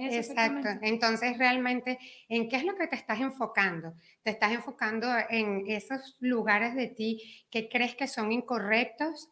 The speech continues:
Speaker 2: que a lo mejor tampoco son correctos, simplemente son
Speaker 1: Son.
Speaker 2: diferentes?
Speaker 1: Ajá.
Speaker 2: Son, eres, exacto. O te estás enfocando en lo que te dicen las otras personas, o te estás enfocando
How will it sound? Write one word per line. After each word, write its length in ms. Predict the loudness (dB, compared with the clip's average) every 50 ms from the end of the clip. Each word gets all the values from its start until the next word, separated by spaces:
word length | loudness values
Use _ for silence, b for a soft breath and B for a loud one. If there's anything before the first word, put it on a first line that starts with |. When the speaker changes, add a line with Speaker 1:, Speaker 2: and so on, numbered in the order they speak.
| _ _ _ _ _ _ _
Speaker 2:
que 100 | 0 2
a 60 | 2
lo 100 | 4 2
mejor 640 | 2 2 2 0 0 0 -2 -4 -4 -8 -12 -18 -20 _ _ _ -4 -2 -2 0 0
tampoco 480 | 2 2 2 2 2 0 0 0 -2 -4
son 220 | -4 -2 -4 -2
correctos, 680 | -2 -2 -2 0 2 2 2 0 -2 -6 -8 -8 -8 B B B B B B
simplemente 840 | -6 -2 0 0 0 0 2 2 2 4 4 2 2 0 -2 -2 -2
son 160 | 0 2 2
Speaker 1:
Son. 100 | 4 2
Speaker 2:
diferentes? 760 | 2 4 2 4 4 2 2 0 -2 -2 -6 -6 -6 -10 -20 _
Speaker 1:
Ajá. 100 | _ -12
Speaker 2:
Son, 420 | -4 0 2 4 4 4 2 0 -4 -8 -14 _ -4
eres, 440 | -2 0 0 0 -2 -4 -6 -12 -18 -16
exacto. 420 | -10 -6 -6 -6 -6 -6 -8 -10 -10 B B B B B B B B B B B 0 4
O 220 | 6 6 6 6
te 80 | 4 0
estás 220 | 0 0 0 0
enfocando 760 | 0 0 0 -2 -4 0 4 4 4 4 4 2 0 0 0 0 0
en 160 | 0 0 0
lo 100 | -2 -4 -6 -8 -6
que 440 | -4 -2 -2 -2 -4 -6 -8 -12 -20 _ _ _
te 120 | -2 -2 0
dicen 300 | 0 0 -2 -2 -2 -2
las 120 | -2 -4
otras 260 | -4 -6 -8 -10 -18
personas, 880 | -14 -12 -12 -10 -8 -4 -2 -2 0 0 2 2 4 4 4 2 0 -2 B B B B B _
o 120 | -10 -8
te 60 | -8 -8
estás 220 | -8 -6 -6 -6
enfocando 680 | -6 -6 -8 -10 -8 -6 -4 -4 -4 -2 -2 -4 -4